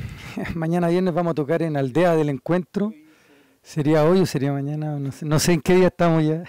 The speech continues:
<laughs> Eh, no, pero el viernes, viernes veinticinco, sí, vein-, viernes veinticinco vamos a tocar en La Reina, en, están celebrando el mes de la música.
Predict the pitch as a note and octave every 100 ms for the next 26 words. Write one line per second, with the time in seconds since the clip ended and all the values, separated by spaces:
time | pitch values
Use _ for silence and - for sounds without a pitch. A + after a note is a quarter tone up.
0 | - G3 F#3 E3 - E3 - - - -
1 | - _ E3+ D#3 D3+ _ _ - G3 F3
2 | E3 F3+ G3+ F#3 G3 - _ _ _ _
3 | _ _ C3+ E3+ G3 F#3 F3+ F3 E3+ D#3+
4 | D#3 D3 D3 C#3 C3 D3+ D3+ C3+ D3 C3+
5 | G#3 A3+ _ B3 B3+ D4 _ _ _ _
6 | _ _ _ _ _ F3+ D#3 D#3 _ D#3+
7 | F#3 F3+ E3+ D3+ - G3+ - G#3 G3 F3+
8 | E3 E3+ F3+ F3 D#3+ D3+ C#3 C3+ F3 F3
9 | E3 E3 D#3 D3 D3 - E3+ E3 D#3 E3+
10 | E3+ D#3 D#3 E3 C#3+ F3+ - G3+ A#3